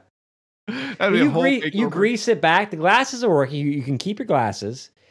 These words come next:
Speaker 2: Mm-hmm.
Speaker 1: Grease the hair back a little bit. Put on, like, a fedora.
Speaker 2: Well, I'd have to cut it.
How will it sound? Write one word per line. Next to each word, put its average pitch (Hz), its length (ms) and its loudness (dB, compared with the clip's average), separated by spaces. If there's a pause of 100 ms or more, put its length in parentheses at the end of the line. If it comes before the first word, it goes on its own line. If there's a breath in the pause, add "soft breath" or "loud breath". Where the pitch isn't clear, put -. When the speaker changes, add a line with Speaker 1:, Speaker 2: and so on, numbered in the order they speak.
(160 soft breath)
Speaker 2:
Mm-hmm. 131 160 -12
Speaker 1:
Grease 160 360 -2
the 208 180 -2
hair 202 180 0
back 165 320 0
a 160 60 -2
little 143 220 2
bit. 143 220 0
Put 151 140 -6
on, 156 280 -2
like, 143 220 0
a 135 60 -6
fedora. 120 880 0 (1000)
Speaker 2:
Well, - 80 0
I'd 226 60 4
have - 80 -2
to - 80 -8
cut - 380 -10
it. 107 180 -12